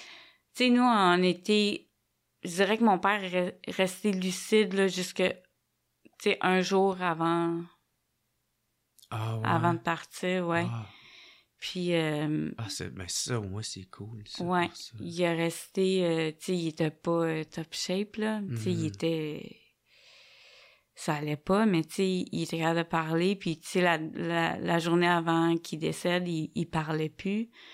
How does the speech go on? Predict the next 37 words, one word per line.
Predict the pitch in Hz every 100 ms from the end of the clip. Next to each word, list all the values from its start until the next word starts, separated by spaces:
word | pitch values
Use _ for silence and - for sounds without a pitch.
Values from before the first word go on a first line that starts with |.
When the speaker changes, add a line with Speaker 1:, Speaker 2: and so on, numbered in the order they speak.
| - - - - - _ _ _ _ -
Speaker 1:
Puis | - 160 156 147 147 - - _ _ _ _ _ _ _ _ _ _ _ _ _ -
là, | 170 170 165
il, | 156 156 156 - - - -
ça | 156
s'est | -
quand | 170 160
même | 170
fait | - 165
vite, | 156 175 190
là, | 214 190
mais, | 185 165
tu | -
sais, |
il | 165
s'est | - 165
mis | 165 170
à, | 151 147
comme, | 160 156 151 156 _ - _ _ _ _ -
respirer | 156 - - 156 160 160
super | 156 - - 151 151
vite, | 156 160 156
puis | 165
là, | 160
il | 160 160
avait | 156
les | 165 160 156 165
yeux | 165 -
grands, | - 165 - - -
comme | 170 175
il | 160
voulait | 160 160
plus | 160 -
fermer | 185 165 165
les | 165 165 160 156
yeux, | 170 196
puis | - 160
Speaker 2:
Hmm. | -